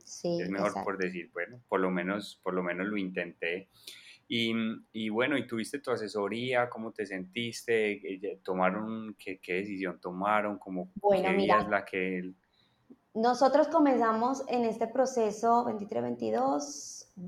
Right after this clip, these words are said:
Speaker 1: en el veintiuno, en, en el dos mil veintiuno fue como que ese momento de motivación, pero para poder llegar a esa
Speaker 2: Ok.
Speaker 1: motivación, pues, me faltaba demasiado. Primero, pues, la parte económica, eh, segundo, y el más importante, yo creo, también, es el inglés.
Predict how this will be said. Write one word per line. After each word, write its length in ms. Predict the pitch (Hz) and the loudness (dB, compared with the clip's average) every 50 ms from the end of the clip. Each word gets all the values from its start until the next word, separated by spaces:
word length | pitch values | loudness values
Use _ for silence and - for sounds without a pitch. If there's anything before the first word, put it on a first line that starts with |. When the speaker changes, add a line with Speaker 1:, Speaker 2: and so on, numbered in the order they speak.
| - - | -2 2
Speaker 1:
en 160 | 208 220 220 | 4 4 6
el 120 | 214 208 | 6 6
veintiuno, 580 | 190 196 196 196 196 - 233 220 208 190 175 180 | 6 4 4 2 2 2 4 6 6 6 4 2
en, 240 | 185 185 185 180 - - | 2 0 -2 -2 0 2
en 100 | 196 202 | 2 4
el 120 | 196 196 | 4 4
dos 140 | 202 202 202 | 2 2 2
mil 220 | 202 202 202 202 202 | 2 2 2 2 2
veintiuno 600 | 220 233 233 233 247 262 262 262 262 262 277 269 | 2 2 2 2 4 4 4 6 6 4 4 4
fue 160 | 269 226 226 | 2 2 2
como 240 | - 240 240 240 240 | 4 4 4 4 4
que 160 | 226 208 196 | 2 2 2
ese 140 | 190 226 226 | 2 2 2
momento 340 | 233 226 214 202 196 214 | 2 2 2 2 2 2
de 60 | 220 226 | 2 2
motivación, 920 | 226 214 214 202 190 185 180 185 196 208 202 202 214 240 269 269 - - _ - - _ _ _ _ | 2 2 4 4 6 6 4 4 2 4 4 4 4 2 0 -4 -6 -12 _ -20 -20 _ _ _ _
pero 240 | 226 214 214 208 214 | 4 4 4 6 8
para 260 | 208 202 196 196 - | 8 8 8 8 6
poder 240 | 220 220 220 214 214 | 4 4 4 6 6
llegar 200 | 247 247 262 269 | 6 6 6 6
a 40 | |
esa 120 | 262 254 269 | 6 6 6
Speaker 2:
Ok. 0 | |
Speaker 1:
motivación, 640 | 262 247 - - 208 196 185 - 214 208 208 220 214 | 6 6 6 6 6 6 6 6 4 4 4 4 6
pues, 140 | 262 240 | 6 6
me 100 | 220 196 | 6 6
faltaba 480 | 196 196 185 185 185 185 180 190 196 - - 190 | 6 6 6 8 8 10 10 10 8 8 4 2
demasiado. 720 | 208 196 180 180 180 - 196 180 175 170 170 175 175 175 | 4 4 4 0 0 2 4 6 6 6 6 4 2 0
Primero, 560 | 180 180 180 180 180 185 - 226 - - - - - _ _ - _ _ _ _ | -2 -2 0 2 2 4 4 4 2 0 -2 -8 -16 _ _ -20 _ _ _ _
pues, 220 | - 220 214 196 196 | 8 8 8 10 8
la 100 | 196 196 | 8 6
parte 220 | 190 185 - 196 | 6 4 4 0
económica, 1000 | 190 - 208 196 196 202 208 208 208 208 202 208 208 220 220 220 220 220 220 - - - - - _ | 0 2 4 6 8 8 8 8 8 4 2 4 6 6 8 8 8 6 4 2 -2 -10 -16 -18 _
eh, 160 | - 185 180 180 | -2 -2 0 2
segundo, 560 | 180 190 180 190 196 196 190 190 180 214 220 | 2 2 4 4 4 4 2 2 4 4 6
y 100 | 226 214 | 6 8
el 100 | 190 180 180 | 6 6 6
más 140 | 180 175 185 | 4 2 2
importante, 480 | 190 185 202 190 190 175 170 165 175 | 0 0 0 0 0 -2 0 2 2
yo 140 | 180 190 185 | 2 2 2
creo, 320 | - 196 196 190 190 190 190 | 4 4 6 6 6 6 4
también, 500 | 185 180 175 175 180 180 180 202 226 226 | 2 2 2 2 2 2 2 2 0 0
es 360 | 202 190 185 180 180 - - - | 0 0 0 0 -2 -4 -6 -4
el 260 | 190 185 180 180 180 | -2 0 0 2 2
inglés. 600 | 175 175 170 170 208 202 190 190 226 - - - | 2 2 4 6 8 10 10 8 8 4 -2 -10